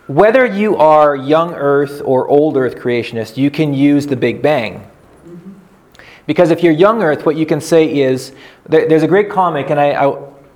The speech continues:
wanted to get it for you guys, but I couldn't find it. But, uh, a bunch of, uh, atheistic, naturalistic scientists came to God I don't wanna just say a bunch of atheists, because it's not true that all atheists are good scientists.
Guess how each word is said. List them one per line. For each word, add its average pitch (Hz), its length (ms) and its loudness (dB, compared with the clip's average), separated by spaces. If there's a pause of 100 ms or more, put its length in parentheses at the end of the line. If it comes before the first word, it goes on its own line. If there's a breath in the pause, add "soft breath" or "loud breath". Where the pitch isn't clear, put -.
wanted 170 260 2
to 160 80 -2
get 151 140 2
it 135 80 -2
for - 140 -2
you 131 120 0
guys, 120 240 2
but 131 100 -2
I 123 60 0
couldn't 143 260 -4
find 135 300 0
it. 113 160 -4 (540 loud breath)
But, 156 420 2
uh, 147 380 2
a 139 40 -6
bunch 170 260 0
of, - 440 -2
uh, 127 460 -2 (680)
atheistic, 160 640 -2
naturalistic 131 840 -2
scientists 143 760 -4 (180)
came 165 220 0
to 165 80 0
God 127 580 0 (520 loud breath)
I 143 60 2
don't 165 100 4
wanna 156 160 0
just 151 160 -2
say 156 80 0
a 143 40 -2
bunch 143 180 -2
of 147 80 -2
atheists, 143 400 0
because 135 280 -2
it's 127 140 -8
not 139 180 -2
true 143 160 -2
that 127 80 -2
all 123 160 2
atheists 120 360 -4
are 113 40 -4
good 113 160 -4
scientists. 151 460 -4